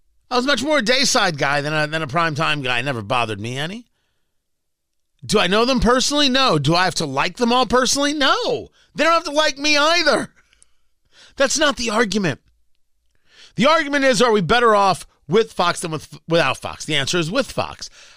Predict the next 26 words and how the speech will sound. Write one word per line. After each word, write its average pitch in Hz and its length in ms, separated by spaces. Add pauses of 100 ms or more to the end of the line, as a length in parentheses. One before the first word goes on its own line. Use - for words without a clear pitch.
(160)
I 214 160
still 262 460
don't 202 300
get 165 200
why 147 160
they 127 160
fired 107 400
Tucker. 113 400 (360)
Was 196 320
it 277 80
a 254 40
part 202 300
of 185 80
the 165 100
deal? 151 360
It 120 260
didn't 185 240
seem 214 320
that 135 180
way. 127 200
Maybe 143 340
there's 160 200
something 170 340
we 147 120
don't 139 240
know. 139 380